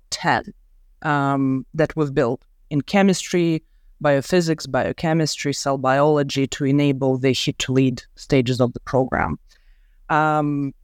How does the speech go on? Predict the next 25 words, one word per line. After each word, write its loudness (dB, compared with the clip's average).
and 4
so 4
it -10
started 4
as 8
a 0
small 2
team, 2
but 0
from 0
the -2
very 4
beginning 0
we 0
were 4
integrated. -4
And 4
that 4
is 4
a 6
very 4
big 0
difference 0
to 2
other 6